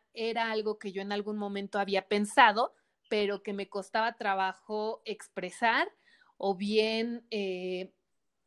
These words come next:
materializarlo en hechos y, y en palabras. Entonces, de inmediato que yo escuché sus podcasts, me parece que nada más estuve escuchándolo como dos semanas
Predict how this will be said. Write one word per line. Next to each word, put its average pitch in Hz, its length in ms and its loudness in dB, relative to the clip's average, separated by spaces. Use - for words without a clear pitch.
materializarlo 202 1300 2
en 185 220 -6
hechos 190 580 -6
y, 156 300 -10
y 175 280 -4
en 170 100 -6
palabras. 175 640 4
Entonces, 277 960 4
de 247 160 -6
inmediato 254 680 -4
que 226 200 -8
yo 233 100 -6
escuché 233 840 -8
sus 220 300 -14
podcasts, 220 920 0
me 202 180 -8
parece 214 320 -8
que 226 120 -12
nada 208 160 -6
más 220 360 -8
estuve 208 560 -6
escuchándolo 190 1120 -2
como 190 220 2
dos 202 140 4
semanas 247 640 4